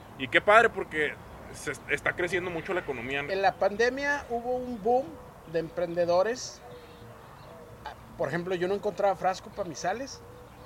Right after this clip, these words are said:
Speaker 2: este, porque, pues, todo el mundo estaba comprando sal para, frasco para envasar X cantidad de cosas.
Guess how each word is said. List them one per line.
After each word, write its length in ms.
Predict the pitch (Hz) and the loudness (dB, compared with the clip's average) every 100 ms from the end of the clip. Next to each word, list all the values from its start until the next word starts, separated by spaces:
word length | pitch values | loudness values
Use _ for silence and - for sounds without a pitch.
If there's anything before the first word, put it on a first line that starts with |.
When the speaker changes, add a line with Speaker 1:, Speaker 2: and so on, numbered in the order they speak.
| - - | -16 -12
Speaker 2:
este, 320 | 127 - 139 | -12 -10 -10
porque, 240 | 147 135 139 | -8 -8 -10
pues, 180 | 139 123 | -10 -2
todo 100 | 160 | -2
el 60 | |
mundo 140 | 170 180 | 0 -2
estaba 220 | 151 180 | 0 0
comprando 400 | 165 139 160 170 | 0 -4 -4 -4
sal 300 | 170 165 180 196 | -4 -2 -2 0
para, 240 | 196 170 135 - - - - | 2 2 0 -4 -16 -10 0
frasco 340 | 165 165 202 - | 2 2 -6 -2
para 160 | 185 | 0
envasar 920 | 156 147 147 139 143 - 156 180 196 - - - - - - | 0 -2 -6 -4 -4 0 2 2 2 -6 -10 -16 -16 -14 -2
X 300 | 180 180 180 | -2 -2 -6
cantidad 380 | 196 160 151 160 | -6 -4 0 0
de 80 | 170 | 0
cosas. 540 | - 190 185 233 - | -2 -4 -2 -6 -8